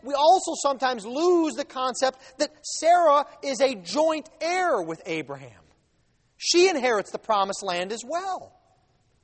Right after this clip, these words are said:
because of her obedience. But Sarah is also a woman of courage. You see, the Christian woman,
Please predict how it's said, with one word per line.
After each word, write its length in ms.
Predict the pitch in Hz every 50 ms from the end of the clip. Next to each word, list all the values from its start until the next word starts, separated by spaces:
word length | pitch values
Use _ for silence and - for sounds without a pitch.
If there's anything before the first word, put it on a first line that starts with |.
| _ _ _ _ -
because 400 | 240 - - 247 240 240 214 233
of 60 | 208
her 160 | 185 220 220
obedience. 680 | 214 214 214 269 277 262 226 180 143 127 - - - - _ _ _ _ _ _ _ _ _ _ _ _ _ _ _ _ _ _ _ _ _ _ _ - _ -
But 140 | - 320 330
Sarah 440 | - - - 349 370 392 381 370 349
is 120 | 302 226
also 440 | 277 277 285 294 311 311 - - 294 269 -
a 80 | 247
woman 440 | 220 202 233 320 339 311 262 254 254
of 200 | 262 254 - _
courage. 720 | - - - 294 311 302 285 233 185 156 113 - - - _ _ _ - _
You 180 | - 247 277 262
see, 300 | - - 277 269 247 - _ _ -
the 100 | 240 240
Christian 720 | - - 339 381 349 - - - 349 330 311 277 233 226
woman, 500 | 254 262 254 226 190 160 156 180 202